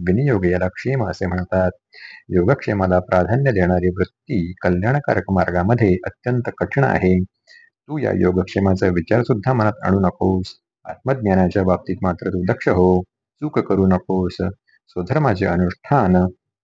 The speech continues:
जे करतात त्यांच्यासाठी हे सांगणे आहे. सर्व वेदोक्त कर्मापासून अनेक प्रकारची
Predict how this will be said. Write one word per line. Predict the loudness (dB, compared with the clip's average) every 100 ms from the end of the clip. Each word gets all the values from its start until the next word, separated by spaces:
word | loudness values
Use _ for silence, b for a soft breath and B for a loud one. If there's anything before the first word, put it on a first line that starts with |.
| -12
जे | -6
करतात | -4 -2 0 -2
त्यांच्यासाठी | -2 -4 -2 -2 0 -2 0
हे | -2 0
सांगणे | 0 0 -2 -2
आहे. | 0 2 4 2 -2 _ b _ _ _
सर्व | -8 0 0
वेदोक्त | 2 2 2 0 -2
कर्मापासून | 0 2 0 0 -2 0 0
अनेक | 2 2 0 -6
प्रकारची | -4 -4 -4